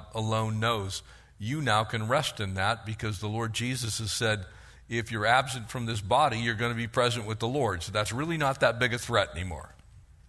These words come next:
But you do have a finish line. And we don't know when it is. And so we look forward to that day.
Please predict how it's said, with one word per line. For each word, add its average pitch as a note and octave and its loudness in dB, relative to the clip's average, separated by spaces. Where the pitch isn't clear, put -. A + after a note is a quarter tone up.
But B2 0
you A#2+ -4
do C#3 -2
have C3+ 2
a B2 -8
finish E2 -4
line. - -14
And A2+ -4
we C3 -2
don't C3+ 0
know C#3 -4
when D3 -2
it D3+ -6
is. G2+ -8
And G2 -6
so A2+ -6
we A2 -2
look A2+ -4
forward A#2 -4
to G#2 -4
that G2 -2
day. G2+ -2